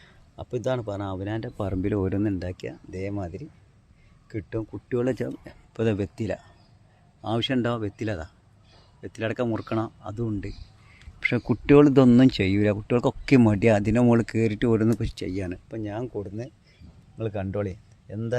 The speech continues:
രസം എന്നറിയോ? പിന്നെ ആ മൂച്ചിമത്തെ മാ-, ആ മാവ്, ആ മാവുമത്തെ മാങ്ങ ഉണ്ടല്ലോ, അടിപൊളി മാങ്ങ,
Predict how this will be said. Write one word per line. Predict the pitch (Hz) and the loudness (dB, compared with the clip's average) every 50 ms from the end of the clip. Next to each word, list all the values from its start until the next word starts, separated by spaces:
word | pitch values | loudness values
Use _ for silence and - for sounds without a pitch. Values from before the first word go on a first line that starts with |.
| 117 123 | -4 -4
രസം | 120 - - 117 | -6 -8 -8 -8
എന്നറിയോ? | 113 107 101 92 85 - _ - - - - _ | -6 -6 -8 -8 -12 -14 _ -20 -20 -20 -20 _
പിന്നെ | - 110 113 110 101 - 135 | -10 -10 -8 -8 -6 -4 -2
ആ | 147 156 147 | 0 0 0
മൂച്ചിമത്തെ | 123 113 110 - - 113 113 104 117 110 104 | 0 -2 -4 -6 -8 -12 -12 -12 -10 -12 -12
മാ-, | 98 98 95 101 - 131 | -12 -12 -14 -14 -14 -14
ആ | 131 127 | -14 -12
മാവ്, | 107 104 104 107 107 - - - - | -12 -12 -12 -12 -12 -14 -16 -16 -16
ആ | 127 139 139 131 | -12 -10 -10 -8
മാവുമത്തെ | 113 110 110 113 117 117 110 - - 113 104 | -8 -8 -6 -6 -6 -8 -8 -10 -10 -10 -10
മാങ്ങ | 101 101 107 110 101 | -10 -10 -10 -12 -12
ഉണ്ടല്ലോ, | 101 90 - - - _ _ _ - - - - - - - - - - - - - - | -14 -16 -20 -20 -20 _ _ _ -20 -20 -20 -20 -20 -20 -20 -20 -20 -20 -20 -20 -20 -20
അടിപൊളി | 104 - - - 135 - 151 156 165 143 110 92 | -20 -18 -16 -16 -18 -16 -12 -10 -8 -8 -8 -10
മാങ്ങ, | 90 90 - | -12 -14 -14